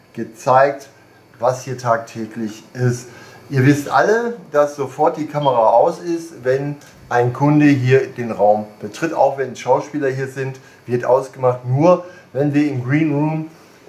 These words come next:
und im Studio oder hier, hier an diesem Stuhl saßen ja auch schon viele, ne?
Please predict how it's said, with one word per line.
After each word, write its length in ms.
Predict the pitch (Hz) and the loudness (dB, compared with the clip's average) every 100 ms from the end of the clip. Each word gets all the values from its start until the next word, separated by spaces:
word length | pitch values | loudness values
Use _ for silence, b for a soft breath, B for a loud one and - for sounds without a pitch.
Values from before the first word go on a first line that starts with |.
| 127 131 - | -4 -4 -6
und 120 | 139 | -6
im 160 | 120 113 | -6 -6
Studio 500 | - 143 156 156 147 | -4 0 2 4 4
oder 300 | 135 120 117 | 4 2 0
hier, 420 | 117 147 139 131 - _ _ - | 2 4 4 2 -12 _ _ -6
hier 160 | 127 131 | 2 2
an 80 | |
diesem 240 | 123 113 107 | 0 -12 -16
Stuhl 320 | - 143 143 | -10 -8 -2
saßen 320 | 127 123 117 | 2 2 0
ja 80 | 110 | -4
auch 80 | 131 | -4
schon 160 | 147 | -6
viele, 460 | 131 143 147 151 151 - | -10 -6 -2 -2 -2 -4
ne? 220 | 139 - | 0 -2